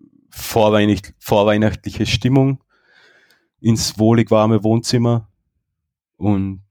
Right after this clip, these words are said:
ja, in den nächsten zwei Stunden könnt ihr uns wieder lauschen. Unseren lieblichen Stimmen.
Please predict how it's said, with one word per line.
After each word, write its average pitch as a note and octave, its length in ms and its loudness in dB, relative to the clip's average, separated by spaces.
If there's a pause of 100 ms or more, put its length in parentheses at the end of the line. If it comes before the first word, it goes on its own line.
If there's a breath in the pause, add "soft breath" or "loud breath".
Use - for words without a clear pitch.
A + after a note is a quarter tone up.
ja, F#2+ 300 0 (280)
in G2 80 -4
den G2 140 0
nächsten F#2+ 320 -2
zwei F#2 220 0
Stunden G2+ 360 -2
könnt F#2 260 -2
ihr F2 60 0
uns - 180 -6
wieder E2+ 140 0
lauschen. E2 600 -2 (600 soft breath)
Unseren G#2 380 0
lieblichen G2 500 0
Stimmen. G2+ 580 0